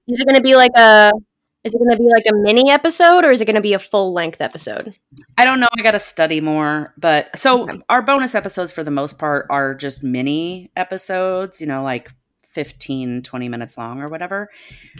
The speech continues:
Speaker 2: No ads, no, like,
Speaker 1: Sponsors.
Speaker 2: Yeah. But they're only for patrons.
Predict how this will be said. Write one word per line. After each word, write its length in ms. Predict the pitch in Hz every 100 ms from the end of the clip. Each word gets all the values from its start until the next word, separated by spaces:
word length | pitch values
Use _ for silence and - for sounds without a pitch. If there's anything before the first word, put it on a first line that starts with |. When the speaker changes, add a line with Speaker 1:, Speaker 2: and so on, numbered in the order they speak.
| - -
Speaker 2:
No 200 | 226 247
ads, 760 | 147 151 156 151 151 - - 151 -
no, 320 | 156 151 147
like, 440 | 143 131 127 127 _ _ - - -
Speaker 1:
Sponsors. 1160 | - 202 196 196 196 190 196 _ - - - _ _ -
Speaker 2:
Yeah. 240 | 165 - - - - -
But 320 | 247 202 - - _ _ _ - -
they're 200 | 196 202
only 240 | 202 202
for 160 | 196 175
patrons. 960 | 160 151 - 82 170 202 - - -